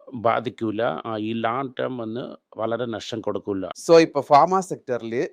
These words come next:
Speaker 2: ഈ സൺ ഫാർമ വന്നിട്ട് തേർട്ടി ഫോർ പി ഇ.
Speaker 1: സൺ ഫാർമ ഇത് മൂന്ന് തന്നെ, സൈഡെക്സ്, റെഡ്ഡി, നാഡ്കോ.
Speaker 2: സൈഡസ്, അതായത് സൈഡസ് ലൈഫ് സയൻസസ്.
Speaker 1: സൈഡസ് ലൈഫ് സയൻസസ്,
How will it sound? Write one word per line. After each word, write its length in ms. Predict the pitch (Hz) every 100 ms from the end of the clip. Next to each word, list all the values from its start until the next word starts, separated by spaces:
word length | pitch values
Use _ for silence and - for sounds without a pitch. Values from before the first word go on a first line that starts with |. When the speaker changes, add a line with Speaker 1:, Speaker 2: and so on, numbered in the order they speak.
| -
Speaker 2:
ഈ 100 | 165
സൺ 300 | 160 143 170
ഫാർമ 360 | 180 170 175
വന്നിട്ട് 560 | 160 120 110 - 131 185 196
തേർട്ടി 260 | 190 -
ഫോർ 360 | 208 - 165 175 -
പി 80 | 135
ഇ. 260 | 117 139 214
Speaker 1:
സൺ 240 | - 120
ഫാർമ 540 | 123 139 123 117 110 117 -
ഇത് 260 | 101 156 -
മൂന്ന് 480 | 127 160 180 147 110
തന്നെ, 380 | 90 95 147
സൈഡെക്സ്, 760 | - - 117 123 147 - - 113
റെഡ്ഡി, 460 | 120 110 104 170 -
നാഡ്കോ. 540 | 120 117 95 - - _
Speaker 2:
സൈഡസ്, 640 | - 160 170 202 254 - - _ 139
അതായത് 300 | 165 196 214
സൈഡസ് 480 | 190 156 175 180
ലൈഫ് 200 | 143 160
സയൻസസ്. 840 | 170 147 127 - 92 - _ _ -
Speaker 1:
സൈഡസ് 520 | 120 123 131 127 113
ലൈഫ് 240 | 104 95
സയൻസസ്, 540 | 120 110 98 - -